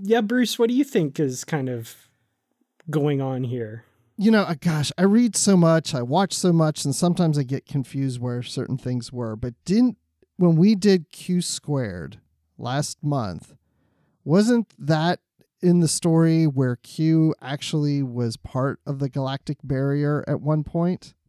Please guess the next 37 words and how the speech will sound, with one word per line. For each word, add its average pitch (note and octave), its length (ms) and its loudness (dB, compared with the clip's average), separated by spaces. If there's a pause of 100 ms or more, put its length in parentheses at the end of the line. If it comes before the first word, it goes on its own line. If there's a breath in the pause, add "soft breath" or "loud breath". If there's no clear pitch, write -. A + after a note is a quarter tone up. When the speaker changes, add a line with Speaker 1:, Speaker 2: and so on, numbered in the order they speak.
Speaker 2:
Wasn't D#3 240 0
that D#3 180 -2
in E3 180 2
that E3 160 0
Speaker 1:
Mm-hmm. D#3+ 160 0
Speaker 2:
story? E3+ 460 2 (380 soft breath)
And C#3 180 0
he C#3+ 540 0
Speaker 1:
Yep. C3 120 -8
Speaker 2:
infused D#3 520 -2
himself D3+ 440 0
into C3+ 240 -2
Gary C3+ 360 -2
Mitchell, D#3 600 0
like, A#2+ 220 -8
trying C3+ 300 -2
to C3 80 -4
get A#2+ 180 -4
out B2+ 240 -4
and A2 160 -4
get B2 300 -6
human C#3 480 -2
form C3+ 500 0
or, A2 240 -4
or A2 160 -8
whatever. C3 600 -4 (340 soft breath)
There F3+ 100 8
was B3+ 160 4
a E3+ 60 0
connection. G3 500 2
There, G3 240 6
it F3 140 2
was E3+ 160 4
in G#3+ 140 6
that G3+ 280 0
book E3 320 2 (360 soft breath)
that C#3+ 180 -2